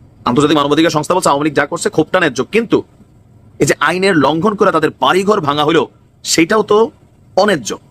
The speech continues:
পেঁচটা বোঝেন নাই, আসুন মূল ঘটনায় যাচ্ছি। আপনার ক্ষমতাচ্যুত আওয়ামী লীগ সরকারের বিরুদ্ধে ক্ষোভ ন্যায্য হলেও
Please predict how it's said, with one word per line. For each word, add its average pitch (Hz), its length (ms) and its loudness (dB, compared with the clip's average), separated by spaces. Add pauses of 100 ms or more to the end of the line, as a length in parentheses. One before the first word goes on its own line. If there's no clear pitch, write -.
(280)
পেঁচটা 147 240 -2
বোঝেন 143 200 0
নাই, 180 100 2
আসুন 139 200 0
মূল 123 140 0
ঘটনায় 127 220 2
যাচ্ছি। 104 280 -4 (640)
আপনার 160 400 0 (160)
ক্ষমতাচ্যুত 185 380 0
আওয়ামী 175 180 2
লীগ 202 80 -4
সরকারের 202 320 0
বিরুদ্ধে 160 240 2
ক্ষোভ 180 280 0
ন্যায্য 147 260 0
হলেও 190 240 2